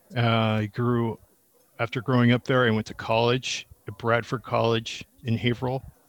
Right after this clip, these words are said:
Massachusetts. It was closed while I was going there due to financial ruin that nobody knew about.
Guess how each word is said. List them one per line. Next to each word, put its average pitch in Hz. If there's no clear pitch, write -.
Massachusetts. -
It 120
was 110
closed 113
while 110
I 110
was 107
going 110
there 117
due 117
to 104
financial 113
ruin 117
that 110
nobody 104
knew 101
about. 117